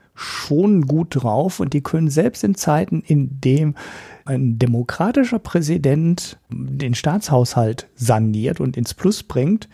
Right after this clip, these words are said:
behaupten, das wären sie ja eigentlich mit den Reformen acht Jahre zuvor oder zehn Jahre zuvor gewesen,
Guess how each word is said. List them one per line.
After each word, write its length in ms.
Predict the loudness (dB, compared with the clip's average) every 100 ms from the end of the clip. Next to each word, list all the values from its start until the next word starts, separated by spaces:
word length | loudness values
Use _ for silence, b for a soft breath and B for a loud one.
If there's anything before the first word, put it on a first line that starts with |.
| b b b
behaupten, 720 | 0 2 2 0 0 2 2 0
das 220 | 0 2
wären 240 | 4 4 4
sie 160 | 4
ja 220 | 2 2
eigentlich 480 | 0 -2 -2 -2 -2
mit 140 | -2 -2
den 120 | -2
Reformen 800 | -2 -4 -2 0 4 4 4 0
acht 300 | -4 -2 0
Jahre 260 | 2 2
zuvor 440 | -2 -2 -2 0 0
oder 180 | 0 -2
zehn 260 | 0 2
Jahre 300 | 2 0 -2
zuvor 480 | -4 -6 0 2 4
gewesen, 580 | 2 0 -2 0 0